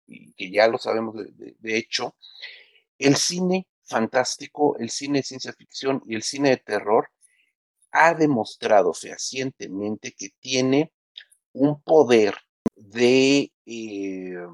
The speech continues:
de penetración en la mente del espectador que logra abrir esa mente y hacer que esos públicos sean más receptivos a mensajes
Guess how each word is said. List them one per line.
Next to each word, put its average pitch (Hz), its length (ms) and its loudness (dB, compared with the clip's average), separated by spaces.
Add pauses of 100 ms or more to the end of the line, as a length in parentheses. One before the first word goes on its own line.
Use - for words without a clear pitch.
(420)
de 113 300 -2 (120)
penetración 113 1300 0 (800)
en 143 340 6
la 113 120 6
mente 110 360 -6
del 92 160 -6
espectador - 880 -4 (540)
que 104 160 0
logra 120 840 4
abrir 107 580 -4
esa 110 240 -10
mente 98 340 -12
y 95 100 -8
hacer 131 460 -8
que 120 100 -14
esos - 220 -14
públicos 110 420 -12
sean 110 160 -4
más 117 220 0
receptivos 117 920 -12
a - 40 -12
mensajes 95 440 -12